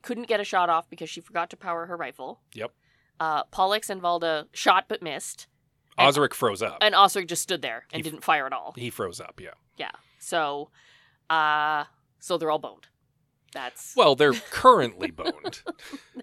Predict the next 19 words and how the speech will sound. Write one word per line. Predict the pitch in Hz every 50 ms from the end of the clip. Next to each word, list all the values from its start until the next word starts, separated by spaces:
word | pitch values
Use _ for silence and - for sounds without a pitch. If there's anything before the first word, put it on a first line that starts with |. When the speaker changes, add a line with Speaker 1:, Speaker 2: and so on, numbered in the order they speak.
| - _ _ _ _ - - - - - - - -
Speaker 1:
Oh, | - 226 233 240 240 -
they're, | - 208 202 196 202 196 - _
they're | - 190 190 196
in | 196 190
such | 185 - 202 185 170 - - - - _ -
a | 170 170 160 156 -
hot | - - 160 - -
mess | 143 139 143 - -
right | 143 147 143
now. | 143 147 156 - _ _ _ _ _ -
Speaker 2:
I | 156 156
mean, | 147 131 123 117 117
there's | 160 170 139 -
a | 127 110
non-zero | 107 107 110 120 135 131 120 104 113 110 98 98 92 90
chance | - - 139 135 107 87 85 - - -
that | 104 92 90
they | 107 101 92
will | 90 90 85 85 82 82 - _